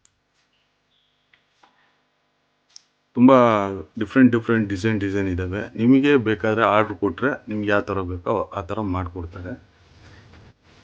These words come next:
ನೋಡಿ ಬ್ಯಾಕ್ ಸೈಡಲ್ಲಿ ತಿರುಪತಿ ವೆಂಕಟೇಶ್ವರ ಸ್ವಾಮಿ ಇದಿರೋಂತಹದ್ದು ಇದೆ. ಇಲ್ಲಿ ನೋಡಿ, ಇಲ್ಲ ತುಂಬ ವಿಧ ವಿಧವಾದಂತಹ ಗಣೇಶ ಮೂರ್ತಿಗಳಿದ್ದಾವೆ. ನೋಡಿ ಪಾವಗಡ ತಾಲೂಕು, ಚಳ್ಳಕೆರೆ ತಾಲೂಕು ಹಾಗೂ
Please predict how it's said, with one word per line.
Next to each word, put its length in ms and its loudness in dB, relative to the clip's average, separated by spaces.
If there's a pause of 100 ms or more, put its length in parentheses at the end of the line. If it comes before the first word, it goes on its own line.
(120)
ನೋಡಿ 380 0 (160)
ಬ್ಯಾಕ್ 220 -4
ಸೈಡಲ್ಲಿ 420 -4
ತಿರುಪತಿ 460 -10
ವೆಂಕಟೇಶ್ವರ 540 -10
ಸ್ವಾಮಿ 260 -10
ಇದಿರೋಂತಹದ್ದು 800 -12
ಇದೆ. 300 -14 (1500)
ಇಲ್ಲಿ 160 -4
ನೋಡಿ, 260 -6 (500)
ಇಲ್ಲ 280 0
ತುಂಬ 340 -2 (500)
ವಿಧ 100 -4
ವಿಧವಾದಂತಹ 1000 -4
ಗಣೇಶ 300 -8
ಮೂರ್ತಿಗಳಿದ್ದಾವೆ. 800 -12 (880)
ನೋಡಿ 160 -4
ಪಾವಗಡ 360 -4
ತಾಲೂಕು, 400 -8
ಚಳ್ಳಕೆರೆ 360 -12
ತಾಲೂಕು 440 -12
ಹಾಗೂ 520 -10